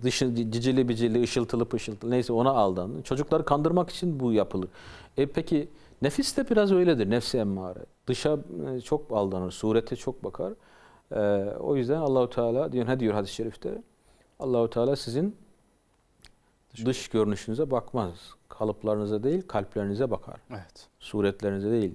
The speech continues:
Speaker 1: için-, içinizdekine bakar. İçinizdekine bakar. Biz şimdi, e, sahabe efendilerimizin yakışıklı mı,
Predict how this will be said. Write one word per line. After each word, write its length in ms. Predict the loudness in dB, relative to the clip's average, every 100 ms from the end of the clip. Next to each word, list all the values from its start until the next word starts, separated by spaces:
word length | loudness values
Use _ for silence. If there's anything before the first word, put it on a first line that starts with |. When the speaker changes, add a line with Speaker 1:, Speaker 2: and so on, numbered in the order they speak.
| -8
Speaker 1:
için-, 240 | -14 -10 -10
içinizdekine 600 | -10 -10 -8 -8 -6 -6
bakar. 260 | -8 -12 -20 _ _ _
İçinizdekine 480 | -10 -4 -2 -2 -4
bakar. 240 | -8 -12 -20 _ -20 -14 -4
Biz 120 | -4
şimdi, 440 | 0 0 2 0 -2 -16 _ _ _ -12
e, 300 | -4 0 0 0
sahabe 340 | 0 2 2
efendilerimizin 920 | 2 0 2 2 2 0 0 -2 -4 -10 -2
yakışıklı 580 | -2 -2 -6 -6 -2 0
mı, 220 | 0